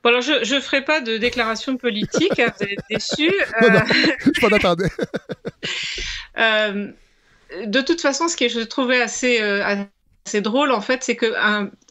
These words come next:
Speaker 1: un certain nombre de fois, euh, François Legault a reconnu l'existence du racisme systémique par ses paroles, mais sans jamais le nommer.
Speaker 2: Oui, tout à fait. Oui.
Speaker 1: Ce que j'ai trouvé assez ironique, en
Speaker 2: Ouais.
Speaker 1: fait. Euh, mais, euh,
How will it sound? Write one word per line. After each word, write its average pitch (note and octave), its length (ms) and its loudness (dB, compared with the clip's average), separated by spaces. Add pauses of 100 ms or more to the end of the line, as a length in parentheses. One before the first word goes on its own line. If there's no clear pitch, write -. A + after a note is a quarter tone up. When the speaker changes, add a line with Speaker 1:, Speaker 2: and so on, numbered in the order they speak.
(140)
Speaker 1:
un G#3+ 80 0
certain C4+ 300 0
nombre B3+ 240 0
de G#3 140 0
fois, B3+ 500 0
euh, G3+ 440 -2
François A3 280 0
Legault A3 260 2
a A#3 60 4
reconnu B3 420 2
l'existence A3 720 -2
du G3+ 240 0
racisme G#3 460 0
systémique G#3+ 500 0
par A3+ 160 -2
ses A#3 140 -2
paroles, A#3 360 0
mais A#3 100 -2
sans A3 160 -2
jamais G#3+ 240 0
le A#3 60 -2
nommer. G#3 200 6
Speaker 2:
Oui, F#3+ 120 4 (220)
tout - 80 -2
à F3 40 4
fait. D#3+ 200 0 (420)
Oui. C#3 200 -2
Speaker 1:
Ce G#3 100 0
que B3 100 4
j'ai C4 140 4
trouvé C4 280 0
assez C4+ 300 0
ironique, A#3+ 480 0
en G#3 80 -2
Speaker 2:
Ouais. D3 100 -2 (120)
Speaker 1:
fait. - 20 -20 (680)
Euh, A#3+ 280 2
mais, C#4 460 2
euh, B3+ 300 0